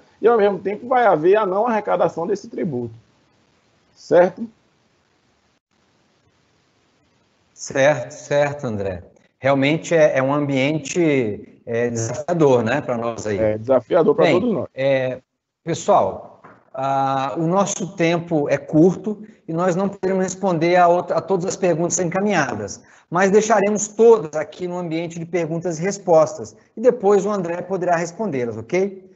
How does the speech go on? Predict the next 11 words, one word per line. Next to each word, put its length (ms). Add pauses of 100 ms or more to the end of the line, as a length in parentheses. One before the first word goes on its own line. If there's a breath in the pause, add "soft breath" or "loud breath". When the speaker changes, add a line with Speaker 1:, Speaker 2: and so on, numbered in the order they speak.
(200 soft breath)
Speaker 2:
Bem, 200
vamos 280
agora 400
à 40
nossa 380
última 480
pergunta, 880 (320 soft breath)
que 200
é 100
do 160
Nelson. 720